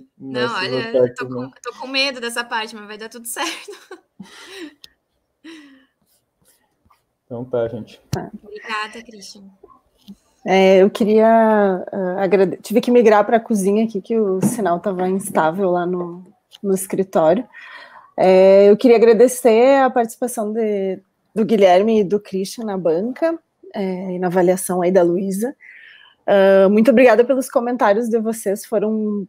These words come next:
Speaker 3: muito, muito pertinentes, importantes. Eu já anotei tudo aqui, depois eu mando uma foto pra Luísa aqui, que no, no meu caderno tá tudo anotado. É, e eu tinha essa preocupação.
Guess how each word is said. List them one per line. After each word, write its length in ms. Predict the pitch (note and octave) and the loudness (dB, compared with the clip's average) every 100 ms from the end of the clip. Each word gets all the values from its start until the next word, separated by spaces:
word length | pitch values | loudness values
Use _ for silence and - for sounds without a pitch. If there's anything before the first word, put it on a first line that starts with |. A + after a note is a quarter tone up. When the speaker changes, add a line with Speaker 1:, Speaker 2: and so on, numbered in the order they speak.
| _ _ | _ _
Speaker 3:
muito, 920 | A3 G#3 G#3 B3 A#3+ B3+ A#3+ A3+ A3+ A3+ | -4 0 0 0 -2 2 2 2 0 -2
muito 220 | A3 A3+ | 0 2
pertinentes, 600 | A#3+ - A3+ F#3+ A#3 - | 2 0 -2 -2 -4 -6
importantes. 520 | A3+ A3 G3 G3 G#3 | -4 -2 -2 -2 -2
Eu 160 | A3 G3 _ | -2 -4 _
já 160 | G3 G#3 | -2 0
anotei 320 | G#3 A3+ A3+ | 0 2 0
tudo 200 | A3 G3+ | 0 -2
aqui, 140 | A3+ G#3 | -2 -2
depois 300 | A3 G#3+ G3 | -4 -2 -2
eu 100 | G#3+ | -2
mando 180 | G3 G3+ | -2 -2
uma 140 | G#3+ | -4
foto 300 | - F3 - | -4 -4 -4
pra 140 | A3 | -2
Luísa 380 | G#3 F#3+ F#3+ F#3+ | 0 2 0 -4
aqui, 160 | A3 F#3 | -6 -6
que 120 | C4 | -4
no, 120 | G3+ E3 G#3 G4+ - - | 0 0 -2 -4 -6 -10
no 80 | G#3+ | -2
meu 140 | G#3 G3+ | 0 4
caderno 420 | A#3 G3+ F3+ G#3 | 2 4 2 2
tá 120 | A3+ | -2
tudo 220 | G3+ G3 | -2 2
anotado. 680 | G#3 A3+ A3+ - E3 F3+ D4+ - - G#4 G4+ G4+ G4+ _ - - | 2 0 -2 2 2 0 -4 -8 -18 -20 -18 -16 -18 _ -16 0
É, 320 | A3 A3+ A#3 | 6 6 6
e 140 | C4 | 6
eu 120 | B3+ B3+ | 6 6
tinha 220 | - C#4 | 2 2
essa 160 | C#4+ D#4 | 4 4
preocupação. 680 | D4+ D4 - C#4 C#4 B3+ | 4 0 0 0 0 -6